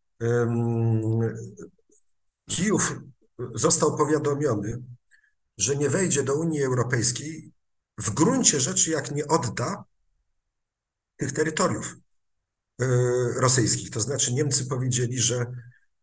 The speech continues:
y, możemy przyjąć do Unii Europejskiej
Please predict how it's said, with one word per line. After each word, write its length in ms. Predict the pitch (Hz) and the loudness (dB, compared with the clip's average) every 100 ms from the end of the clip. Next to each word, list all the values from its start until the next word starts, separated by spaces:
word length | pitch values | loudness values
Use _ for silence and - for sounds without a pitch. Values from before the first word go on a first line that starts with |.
| - 120 | -8 -2
y, 360 | 123 123 120 - - | 0 -2 -4 -8 -2
możemy 680 | 123 135 120 170 202 180 | 2 2 4 2 2 0
przyjąć 580 | 180 - 170 180 165 123 | 4 6 4 0 -2 -2
do 120 | 143 | -4
Unii 220 | 160 175 160 | -4 -4 -2
Europejskiej 840 | 151 131 160 160 - 160 147 | -2 -2 2 2 2 0 -10